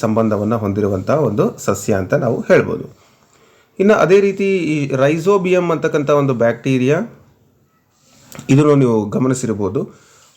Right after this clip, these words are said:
ವಾತಾವರಣದಲ್ಲಿರ್ತಕ್ಕಂಥ ನೈಟ್ರೋಜನ್ ಅನ್ನು ಹೀರ್ಕೊಂಡು ನೈಟ್ರೇಟ್ ಅನ್ನಾಗಿ ಪರಿವರ್ತನೆ ಮಾಡಿ ಈ ಶೇಂಗಾದಲ್ಲಿರ್ತಕ್ಕಂತಹ ಒಂದು ಗಂಟುಗಳಲ್ಲಿ ಅದು ವಾಸ ಮಾಡುತ್ತೆ ಮತ್ತು ಶೇಂಗಾಗೆ,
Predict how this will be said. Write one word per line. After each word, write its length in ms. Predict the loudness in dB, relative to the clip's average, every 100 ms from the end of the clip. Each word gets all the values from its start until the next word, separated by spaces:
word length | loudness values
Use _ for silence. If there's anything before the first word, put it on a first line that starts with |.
| 0
ವಾತಾವರಣದಲ್ಲಿರ್ತಕ್ಕಂಥ 880 | 2 4 2 2 0 -2 -2 0 0
ನೈಟ್ರೋಜನ್ 560 | 0 0 0 0 0
ಅನ್ನು 140 | 0 0
ಹೀರ್ಕೊಂಡು 360 | -2 -2 0
ನೈಟ್ರೇಟ್ 460 | 0 0 0 0 2
ಅನ್ನಾಗಿ 300 | 0 0 -2
ಪರಿವರ್ತನೆ 480 | -2 0 0 0 0
ಮಾಡಿ 200 | 2 2
ಈ 80 |
ಶೇಂಗಾದಲ್ಲಿರ್ತಕ್ಕಂತಹ 1300 | 0 0 2 4 4 4 2 -2 -4 -6 -6 -4 -4
ಒಂದು 220 | -2 -4
ಗಂಟುಗಳಲ್ಲಿ 720 | -2 -2 0 2 2 2 2
ಅದು 240 | 2 2 0
ವಾಸ 240 | 0 -2
ಮಾಡುತ್ತೆ 440 | -2 -2 -4 -4 -4
ಮತ್ತು 240 | -4 -4
ಶೇಂಗಾಗೆ, 920 | -2 -2 2 0 0 -4 -6 -14